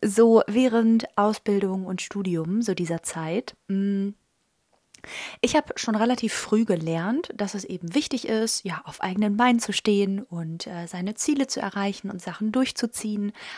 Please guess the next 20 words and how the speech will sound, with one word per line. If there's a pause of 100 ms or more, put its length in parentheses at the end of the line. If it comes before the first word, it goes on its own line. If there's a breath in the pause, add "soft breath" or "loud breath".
hart
zu
arbeiten. (440 loud breath)
Und,
ähm,
umso (240 soft breath)
härter
man
arbeitet,
umso
sicherer
man
im
Job
ist,
desto
besser
ist
das
Ganze,